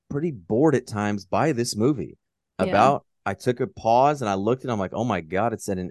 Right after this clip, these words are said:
Speaker 1: hour, five minutes. I have to go
Speaker 2: Yeah.
Speaker 1: get something to eat."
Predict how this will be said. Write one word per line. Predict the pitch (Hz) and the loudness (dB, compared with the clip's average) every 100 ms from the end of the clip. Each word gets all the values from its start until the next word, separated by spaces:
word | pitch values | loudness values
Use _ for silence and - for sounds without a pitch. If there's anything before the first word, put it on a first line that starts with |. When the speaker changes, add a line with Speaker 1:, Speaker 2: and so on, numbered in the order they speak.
| - | -2
Speaker 1:
hour, | 98 117 104 | 2 2 0
five | - 101 98 87 | 0 2 2 0
minutes. | 104 151 110 - | -2 -2 -2 -6
I | |
have | 90 90 | -6 -8
to | 85 | -4
go | 90 | -4
Speaker 2:
Yeah. | - | -2
Speaker 1:
get | - | -4
something | 90 92 87 | -6 -6 -8
to | - | -2
eat." | 156 214 - | 0 0 -2